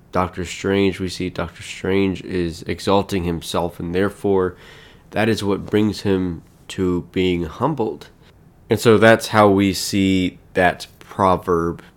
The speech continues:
by Jesus being played out. So now we have several other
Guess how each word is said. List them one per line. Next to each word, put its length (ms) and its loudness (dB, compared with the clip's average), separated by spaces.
by 200 -2
Jesus 560 -4
being 300 -2
played 300 0
out. 400 -4
So 180 0
now 260 8
we 140 4
have 400 2
several 720 2
other 680 4